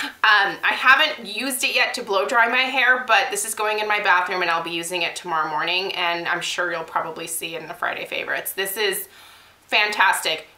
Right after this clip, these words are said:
Briogeo is great because they don't have any sulfates in their products. There's no silicones, there's no parabens. Um, they just, and they use a lot of really natural ingredients.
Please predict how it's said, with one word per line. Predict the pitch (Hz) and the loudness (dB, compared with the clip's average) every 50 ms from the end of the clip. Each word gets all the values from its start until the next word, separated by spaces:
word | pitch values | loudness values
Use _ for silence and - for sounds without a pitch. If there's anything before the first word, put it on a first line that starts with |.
| _ | _
Briogeo | - 220 214 226 233 233 269 285 269 262 | -2 2 2 2 2 2 2 2 2 0
is | 262 - | 0 -2
great | - 214 202 208 196 - | -2 0 2 2 2 0
because | 214 202 - 233 214 190 - | -2 -6 -4 -4 -6 -4 -2
they | - 202 202 190 196 196 196 | 0 2 2 2 2 0 -2
don't | 190 208 202 185 180 180 | -4 -2 -2 0 0 2
have | 208 196 185 | 0 0 0
any | 175 180 175 | 0 -2 -2
sulfates | - - 202 208 208 208 214 196 196 - | -2 0 0 0 0 0 0 -2 -2 -2
in | 202 | -2
their | 185 180 | -2 -2
products. | - - 202 180 180 175 - | 0 2 2 2 2 0 -2
There's | 185 175 185 | -4 -4 -2
no | 185 185 | -2 -2
silicones, | 185 - - - 190 185 190 185 - 196 185 180 180 | -2 -2 -2 0 0 0 0 -2 -2 -4 -4 -4 -4
there's | - 185 180 175 | -4 -6 -4 -4
no | 180 175 | -4 -4
parabens. | 175 - - 190 165 170 170 170 175 175 175 175 175 170 - - - - - - - - - - | -4 -4 -2 0 0 0 2 2 0 0 0 -2 -4 -6 -8 -10 -12 -16 -16 -16 -16 -12 -2 2
Um, | 208 202 202 196 180 175 165 160 143 - - _ - | 4 4 6 6 4 2 0 -2 -8 -12 -16 _ -2
they | 214 202 196 | 0 0 0
just, | 202 - 226 226 233 233 233 233 - - - - - - - | 0 -2 0 2 2 2 0 0 -2 -4 -4 -6 -8 -6 -4
and | 226 226 | -2 0
they | 226 226 220 | 0 -2 -2
use | 233 247 247 247 | -2 -2 -2 0
a | 233 | 0
lot | 208 208 208 208 190 196 196 202 196 | -2 -2 0 2 4 6 6 6 4
of | 196 190 - 175 | 2 0 -2 -2
really | 185 185 180 180 170 | -2 -2 0 0 0
natural | 170 165 160 160 160 - 180 175 | 2 2 2 2 0 -2 -2 -4
ingredients. | 170 165 165 170 170 165 156 156 143 127 - - | -4 -4 -2 -2 -2 0 -2 -2 -4 -6 -10 -12